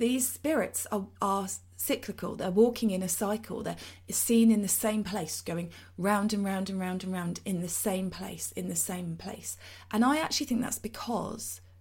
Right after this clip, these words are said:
they're not a spirit. It's the energy they've left behind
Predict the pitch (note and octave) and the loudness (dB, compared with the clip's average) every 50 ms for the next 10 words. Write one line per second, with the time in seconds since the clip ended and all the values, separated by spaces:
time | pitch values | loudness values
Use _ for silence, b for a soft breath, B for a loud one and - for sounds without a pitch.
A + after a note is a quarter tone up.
0 | - - - - - G#3 G#3 G#3+ G#3+ A3 - G3 - - - - A3+ A3+ G3 - | -20 -20 -10 -4 0 4 6 6 6 4 2 0 -2 -2 0 2 2 2 2 2
1 | - - - - - - - - - - - - - G#3 F3+ - - G3 F#3+ F#3 | -2 -6 -8 -8 -8 -8 -8 -8 -8 -6 -6 -4 -4 -4 -4 -2 -2 -2 -2 -2
2 | F#3 - G3+ F#3+ F3+ F#3 F3+ E3+ F#3 F#3 F3 E3 - - G3 E3+ - - G#3+ G#3 | -2 -2 -2 -2 -2 -2 -4 -4 -4 -4 -4 -6 -8 -8 -10 -8 -6 -4 -4 -4
3 | G3 F#3+ G#3 G#3 G#3+ G#3 G3+ - - | -4 -4 -4 -6 -6 -6 -6 -8 -12